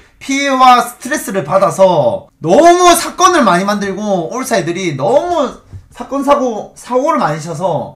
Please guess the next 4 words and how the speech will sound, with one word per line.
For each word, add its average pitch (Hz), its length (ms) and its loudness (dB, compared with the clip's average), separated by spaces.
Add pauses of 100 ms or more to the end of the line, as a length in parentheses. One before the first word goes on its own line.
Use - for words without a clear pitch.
그래서 269 400 0
손절하는 254 540 2
거지 147 800 -6 (140)
지금 226 280 -8